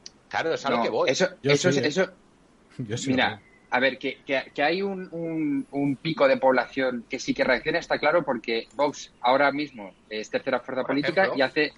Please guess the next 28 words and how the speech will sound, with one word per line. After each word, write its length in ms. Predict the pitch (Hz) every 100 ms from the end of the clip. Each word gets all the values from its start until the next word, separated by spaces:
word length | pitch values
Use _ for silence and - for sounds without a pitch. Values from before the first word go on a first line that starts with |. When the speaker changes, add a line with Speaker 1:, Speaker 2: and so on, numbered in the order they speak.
| _
Speaker 2:
diez 200 | 147 151
Speaker 1:
Claro. 80 | 160
Speaker 2:
años 120 | 180
no 100 | 156
estaba, 320 | 120 - 82 76 _ _ _ -
¿vale? 180 | 90 104
Speaker 1:
Claro. 220 | 95 95 -
Speaker 2:
Sí, 180 | 123 120 - - -
ahí, 320 | 117 120 131 135
ahí, 380 | 127 135 196 190
ahí 180 | 165 143
estamos. 320 | 156 156 123 - - - -
Pero 240 | 127 127
Vox, 420 | 139 190 190 - -
yo 300 | 139 151 170
creo, 360 | 170 165 175 220 _ _ _ _ _
eh, 460 | 117 120 120 120 - -
que 80 |
ya 120 | 135 160
alcanza, 400 | 175 175 165 -
o 60 |
sea, 240 | 143 139 - _ - _
creo 140 | - 170
que 80 |
ha 40 | 190
alcanzado 460 | 185 170 151 175
esa 200 | 175 165
cúspide, 640 | 139 185 180 - 156 147 175